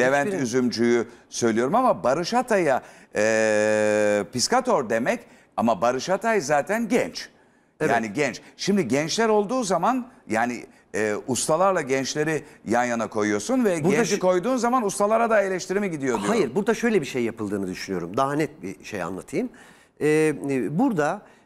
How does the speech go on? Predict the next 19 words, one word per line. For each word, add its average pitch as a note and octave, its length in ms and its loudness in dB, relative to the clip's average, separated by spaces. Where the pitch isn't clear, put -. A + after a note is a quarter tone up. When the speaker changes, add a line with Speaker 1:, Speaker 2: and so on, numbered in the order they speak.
Speaker 2:
e, A#2+ 280 2
iki E3 260 -2
kuşak, A2+ 420 -8
hatta B2+ 580 -4
yani F#2+ 300 -6
üç G3+ 140 0
kuşak - 420 -6
var. C#2+ 160 -16
Speaker 1:
Evet. A2 340 0
Speaker 2:
E, A2 40 -8
e, G#2+ 120 -4
ve E3+ 160 2
bu A#3 180 2
üç - 220 0
kuşağı C#3 520 0
birden C3 580 -2
bu A3 220 2
insanların, A3 800 2
e, C#3 180 2